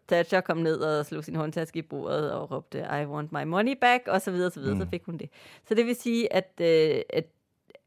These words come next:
Speaker 1: at en masse lande fik så en rabat på rabatten,
Speaker 2: Mm. Ja.
Speaker 1: <laughs> fordi at det, det simpelthen, øh, så, så dyrt skulle fylde det der hul,
Speaker 2: Mm.
Speaker 1: øh, som briterne så ikke, ikke, øh, ville fylde, at, øh,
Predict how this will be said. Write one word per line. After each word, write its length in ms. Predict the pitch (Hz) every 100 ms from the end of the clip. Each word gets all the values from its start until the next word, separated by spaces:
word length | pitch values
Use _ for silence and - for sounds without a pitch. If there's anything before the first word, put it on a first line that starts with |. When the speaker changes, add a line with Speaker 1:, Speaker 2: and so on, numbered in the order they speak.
| _ -
Speaker 1:
at 140 | - - _
en 340 | - 202 202 214
masse 300 | 214 220 233
lande 460 | 175 170 208 220 - -
fik 160 | 190
så 260 | - 202 202 - _
en 180 | 170 170
rabat 340 | 151 - 170 -
på 80 | 196
rabatten, 580 | 156 - 170 180 - 302
Speaker 2:
Mm. 80 | - 226 254 330 - - - 339
Ja. 220 | 147 135
Speaker 1:
<laughs> 40 | 233
fordi 320 | 220 233 196
at 160 | 202 190
det, 180 | 190
det 120 | 196 240
simpelthen, 520 | 180 233 180 - 170
øh, 240 | 160 156
så, 160 | - 190 - -
så 120 | 214
dyrt 300 | 190 214 -
skulle 160 | - 202
fylde 180 | 208 190
det 80 |
der 120 | - 170
hul, 280 | 170 180 196
Speaker 2:
Mm. 60 | 214
Speaker 1:
øh, 200 | 160 147
som 180 | 156 147
briterne 340 | 175 180 175
så 100 | -
ikke, 200 | 170 185 _ - - - -
ikke, 580 | 214 220 - 208 202 190
øh, 80 |
ville 140 | 196 190
fylde, 300 | 214 202 196 -
at, 200 | 175 - 165
øh, 200 | 151